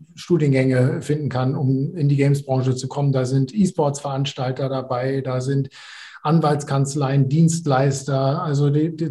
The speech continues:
ja, die, die ganze Vielfalt der Gamesbranche ist bei uns organisiert und wir setzen uns gemeinschaftlich für die Gamesbranche in Deutschland ein.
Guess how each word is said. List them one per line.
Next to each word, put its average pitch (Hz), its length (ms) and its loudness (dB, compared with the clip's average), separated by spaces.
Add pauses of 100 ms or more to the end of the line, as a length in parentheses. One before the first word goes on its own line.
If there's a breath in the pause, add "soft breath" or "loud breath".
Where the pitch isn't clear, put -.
(460)
ja, 113 340 -6
die, 143 220 0
die 151 180 -2
ganze 190 340 4
Vielfalt 196 520 4
der 147 100 4
Gamesbranche 156 640 0
ist 156 360 -4
bei 151 60 -4
uns 139 200 -2
organisiert 135 540 0
und 135 120 0
wir 147 140 2
setzen 147 280 0
uns 131 200 -2
gemeinschaftlich 131 640 -4
für 135 80 -6
die 127 80 -4
Gamesbranche 127 540 -4
in 123 80 -2
Deutschland 123 340 -8
ein. 95 160 -14